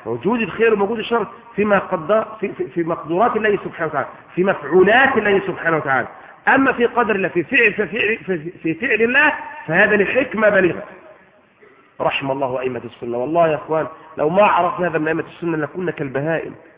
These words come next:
لكنا كالبهائم. إزاي نفهم، نفهم هذه النصوص؟ "والشر ليس إليك"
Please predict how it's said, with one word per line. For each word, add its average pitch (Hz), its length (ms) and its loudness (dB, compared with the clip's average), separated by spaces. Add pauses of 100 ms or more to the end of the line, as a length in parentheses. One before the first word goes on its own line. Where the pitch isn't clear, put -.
(580)
لكنا 214 420 -2
كالبهائم. 185 380 0
إزاي 185 160 0
نفهم، 226 360 -2 (380)
نفهم 240 300 0
هذه 208 140 2
النصوص؟ 190 500 -2 (260)
"والشر 262 480 2
ليس 262 220 2
إليك" 247 380 4